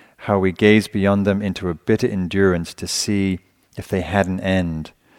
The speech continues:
though they are really seasons of us, our winter enduring foliage." So how often you've been sitting in the midst of pain and just thinking, "When are they gonna ring the bell? When are they gonna ring the bell? When is this gonna be over?" Right? Rather than actually being with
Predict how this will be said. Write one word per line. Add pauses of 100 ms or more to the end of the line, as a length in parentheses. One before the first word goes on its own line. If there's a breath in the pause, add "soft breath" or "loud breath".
(200 soft breath)
though
they
are
really
seasons
of
us,
our
winter
enduring
foliage." (460 loud breath)
So
how
often
you've
been
sitting
in
the
midst
of
pain (320 loud breath)
and
just
thinking,
"When
are
they
gonna
ring
the
bell?
When
are
they
gonna
ring
the
bell?
When
is
this
gonna
be
over?" (600 soft breath)
Right?
Rather
than
actually (420)
being
with